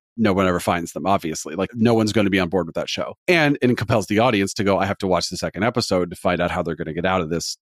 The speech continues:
this jam." And then you have the longer play open threads that a lesser show could sweep under the rug.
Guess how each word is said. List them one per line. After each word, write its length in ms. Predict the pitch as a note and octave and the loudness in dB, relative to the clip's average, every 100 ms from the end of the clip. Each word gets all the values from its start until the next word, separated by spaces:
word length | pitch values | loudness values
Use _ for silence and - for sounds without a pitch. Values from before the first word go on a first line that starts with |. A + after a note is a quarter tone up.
| _ | _
this 200 | D#2+ - | -8 -2
jam." 360 | G3 B2+ F2 - _ | 2 4 2 -2 _
And 160 | C3+ C#3 | 2 4
then 140 | C#3+ | 6
you 120 | D#3+ C#3 | 6 4
have 480 | A#2 G#2+ G#2+ G#2 - - | 4 2 2 2 -4 0
the 100 | G2+ | 2
longer 480 | G2 A#2 C#3 A#2 G2+ | 4 4 4 4 0
play 400 | - F#2 E2+ - | 0 0 2 2
open 380 | F#2 - F2 | 0 0 -2
threads 500 | - F2 D#2+ E2 F#2 - | 0 0 2 0 -2 0
that 120 | G2+ | 2
a 60 | F#2+ | 4
lesser 340 | A2+ B2 A2+ | 2 2 2
show 300 | - G#2 F#2 - - | 2 2 2 -4 -14
could 400 | - - D#3+ C#3 | -4 4 4 4
sweep 320 | - G2+ - | 2 2 2
under 180 | F2 D#2+ | 0 0
the 140 | D#2+ | -2
rug. 400 | D#2 D#2 E2+ G2 | 0 2 2 0